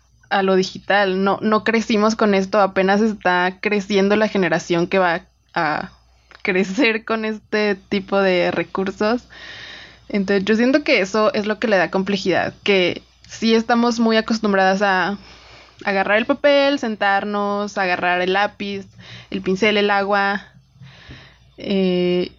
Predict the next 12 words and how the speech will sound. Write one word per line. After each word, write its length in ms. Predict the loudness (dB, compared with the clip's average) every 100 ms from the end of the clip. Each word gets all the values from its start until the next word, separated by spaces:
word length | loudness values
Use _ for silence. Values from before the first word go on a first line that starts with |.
| _
y 140 | -6
con 200 | 0 2
lo 100 | 2
digital 520 | 0 -4 -2 0 2 2
no, 240 | 2 2
pues 160 | 2 2
es 240 | 0 -4 -18 -20 -2
una 240 | 2 2
forma 260 | 2 2 2
de 60 | 0
trabajar, 560 | 0 0 0 0 -2 -6 -16 -6
pues, 200 | -6